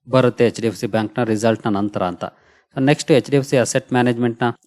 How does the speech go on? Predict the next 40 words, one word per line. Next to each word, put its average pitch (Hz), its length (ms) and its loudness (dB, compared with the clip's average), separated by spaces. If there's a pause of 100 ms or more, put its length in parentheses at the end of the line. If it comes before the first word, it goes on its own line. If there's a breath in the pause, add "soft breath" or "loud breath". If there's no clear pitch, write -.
ರಿಸಲ್ಟ್ 120 320 -2
ಅನ್ನು 117 140 -2
ಕೂಡ 120 120 -2
ಈಗಾಗಲೇ 113 380 2
ನಾನು 113 160 -2
ಡೀಟೇಲ್ 110 300 -2
ಆಗಿ 110 140 -4
ಕವರ್ 107 260 0
ಮಾಡಿದ್ದೀನಿ. 107 380 -4
So - 260 -6
ಒಳ್ಳೆ 143 240 8
ನಂಬರ್ಸ್ 135 360 2
ಅನ್ನ 131 100 -2
ಪ್ರೆಸೆಂಟ್ 123 400 0
ಮಾಡಿದೆ 120 240 2
ಕಂಪನಿ. 117 360 -2
So - 220 -4
ಹಾಗಾಗಿ 147 300 4 (120)
ಹೋಪ್ಸ್ 139 320 2
ಇದ್ದೇ 131 200 4
ಇರುತ್ತೆ 127 300 2
ಸ್ಟಾಕ್ 123 340 -4
ಒಳ್ಳೆ 117 160 2
ಪರ್ಫಾರ್ಮೆನ್ಸ್ 117 720 -4
ಕೊಡ್ಬೋದು 123 420 2
ನಾಳೆ 110 240 2
ಅಂತ. 110 160 -4 (500 soft breath)
But 131 180 -2
ನೋಡೋಣ 117 220 4
ಯಾವ 107 180 2
ರೀತಿ 113 180 0
ಪರ್ಫಾರ್ಮೆನ್ಸ್ 104 560 0
ಬರುತ್ತೆ 104 260 0
ಅಂತ. 90 140 -8
ಎಪ್ಪತ್ತೊಂಬತ್ತು 113 480 -2
ಸಾವಿರ 117 140 4
ಕೋಟಿ 113 220 -2
ಮಾರ್ಕೆಟ್ 110 300 -2
ಕ್ಯಾಪ್ 113 200 -2
ಇರುವಂತದ್ದು 120 400 0